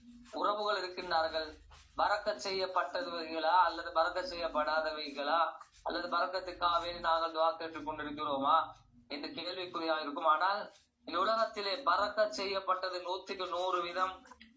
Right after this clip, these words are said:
ஊர்ஜிதப்படுத்தப்பட்ட, உறுதிப்படுத்தப்பட்ட ஒரு பரக்கத்தான ஒரு புக் இருக்குமெண்டா, பரக்கத்தான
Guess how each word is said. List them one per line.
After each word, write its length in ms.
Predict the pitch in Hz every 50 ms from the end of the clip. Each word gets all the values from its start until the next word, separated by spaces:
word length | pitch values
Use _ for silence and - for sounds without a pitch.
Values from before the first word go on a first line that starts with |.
| - - - _ _ _
ஊர்ஜிதப்படுத்தப்பட்ட, 1160 | 175 196 226 240 240 226 220 220 202 196 196 - 180 180 180 175 180 175 175 160 156 151 156 185 196 190 170
உறுதிப்படுத்தப்பட்ட 960 | 170 190 208 220 220 220 - 185 180 180 170 170 165 - 151 147 - - 175 180 190 185 - - - - - _ - _ - - - _ - - -
ஒரு 160 | 156 175 170 -
பரக்கத்தான 880 | - 185 208 214 214 214 220 214 - - 214 202 202 202 202 214 214 214 220 202
ஒரு 140 | 180 175 175 170 170
புக் 240 | 185 196 190 - 214
இருக்குமெண்டா, 640 | 202 180 180 180 180 165 160 156 143 151 165 180 196 190 - - - - _ _ _ _ - 262
பரக்கத்தான 680 | 151 165 196 196 208 208 208 214 214 214 214 214 214